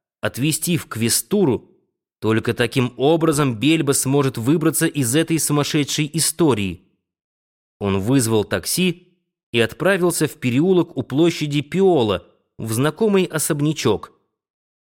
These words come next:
Окна закрыты, на ограде картонный прямоугольник квартирного бюро.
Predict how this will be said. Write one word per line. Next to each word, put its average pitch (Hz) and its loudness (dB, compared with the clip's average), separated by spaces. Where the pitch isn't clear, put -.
Окна 175 0
закрыты, 151 -2
на 107 0
ограде 185 0
картонный 190 0
прямоугольник 135 0
квартирного 131 0
бюро. 104 0